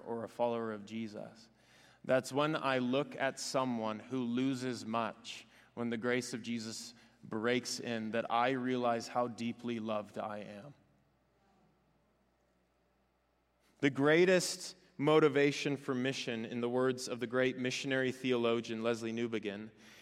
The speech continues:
is simply the desire to be where Jesus, to be with Jesus where he is, on the frontier between the reign of God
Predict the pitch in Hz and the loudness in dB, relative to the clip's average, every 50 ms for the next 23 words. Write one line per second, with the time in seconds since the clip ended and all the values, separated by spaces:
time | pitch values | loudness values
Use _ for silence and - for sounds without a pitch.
0 | - - - 147 151 139 - - - - - 170 170 185 196 185 - 196 202 202 | -16 -2 2 4 4 4 2 0 -2 0 2 4 4 4 4 2 2 2 2 4
1 | 196 160 175 165 139 156 156 151 - - 151 143 143 147 143 143 143 143 139 143 | 4 2 0 2 2 2 2 2 2 4 6 6 6 6 6 6 4 4 2 -2
2 | - - 151 143 123 110 135 139 156 160 156 143 147 143 139 139 123 127 117 135 | -2 0 0 0 0 0 0 0 2 2 2 4 6 6 6 4 2 0 0 0
3 | 143 135 123 117 123 120 117 - - - - - - - - _ - 117 120 - | 0 0 0 0 0 0 0 -2 -4 -8 -8 -10 -14 -20 -20 _ -20 -20 -12 -6
4 | - - 151 131 127 160 170 160 139 127 131 151 160 156 - - - - 135 147 | -4 -2 -2 0 2 2 4 2 2 2 2 2 2 2 -2 -8 -8 -4 -2 0
5 | 143 127 127 127 120 - - 123 123 123 120 107 120 120 117 117 117 117 113 107 | 0 0 0 -2 -2 -4 -2 0 2 2 2 2 0 -4 -4 -2 -2 0 0 -2
6 | 104 107 107 - - - - - - - - - _ _ _ _ _ _ _ - | -2 -4 -8 -14 -16 -20 -20 -20 -20 -20 -20 -20 _ _ _ _ _ _ _ 2
7 | 143 151 160 170 175 175 156 - - 175 160 151 147 - - - 156 156 151 151 | 4 6 6 6 6 4 4 4 4 4 4 4 2 0 2 4 4 4 4 2
8 | 151 - - - 156 147 143 135 131 123 120 127 131 139 143 151 156 151 139 123 | 0 -4 -4 -4 -2 0 2 2 2 2 2 4 4 4 4 2 2 0 0 0
9 | - 143 131 120 110 104 101 107 127 139 | 2 4 4 6 6 6 4 2 2 0